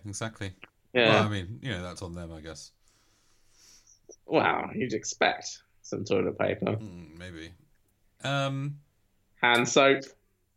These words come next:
Speaker 2: all of that stuff.
Speaker 1: Yeah, I think, I think leave all that kind of, leave the basics in.
Speaker 2: Yeah.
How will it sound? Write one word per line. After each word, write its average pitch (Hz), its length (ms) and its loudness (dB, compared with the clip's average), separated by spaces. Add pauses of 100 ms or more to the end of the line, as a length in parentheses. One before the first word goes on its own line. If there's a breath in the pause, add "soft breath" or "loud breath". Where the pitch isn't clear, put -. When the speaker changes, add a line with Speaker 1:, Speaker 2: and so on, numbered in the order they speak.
(380)
Speaker 2:
all - 180 2
of 110 60 4
that 104 160 2
stuff. 110 420 0
Speaker 1:
Yeah, 107 280 -4
I - 20 -2
think, 175 340 -8
I 143 80 0
think 131 240 -6
leave 107 220 0
all 98 120 -6
that 92 200 -6
kind 98 200 -8
of, 90 360 -8
leave 131 240 -2
the 117 80 -6
basics 107 500 -2
in. 87 240 -6 (240)
Speaker 2:
Yeah. 98 200 -12